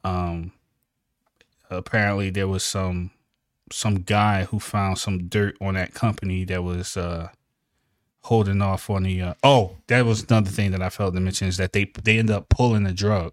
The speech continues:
off the market before it, not off the market, but before it got to be released on the market, they pulled it. So he couldn't, so that was another huge thing is that his wife couldn't even get the pill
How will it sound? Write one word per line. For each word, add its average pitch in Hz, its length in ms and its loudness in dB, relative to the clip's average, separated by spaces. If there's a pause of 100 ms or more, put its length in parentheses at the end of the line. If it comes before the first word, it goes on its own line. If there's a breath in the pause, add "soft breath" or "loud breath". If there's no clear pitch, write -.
off 98 200 -4
the - 60 -8
market 98 400 -4 (1080)
before 110 320 2
it, 98 120 -2 (460 loud breath)
not 135 300 4
off 127 200 2
the 117 100 2
market, 110 320 4
but 110 60 4
before 123 520 4
it 104 280 0
got 113 300 4 (400)
to - 140 2
be 113 140 6
released 110 460 4
on 123 100 4
the 120 60 4
market, 117 480 0 (1160 loud breath)
they 110 100 4
pulled 117 480 2
it. 80 120 -10 (640)
So 113 600 2
he 151 120 4
couldn't, 135 540 0
so 135 220 2
that 135 160 4
was 143 100 4
another 127 320 6
huge 120 280 4
thing 131 160 6
is 117 140 4
that 110 160 4
his 117 160 4
wife 110 260 4
couldn't 117 200 -2
even 104 200 2
get 110 180 -2
the 101 60 -10
pill 87 340 -8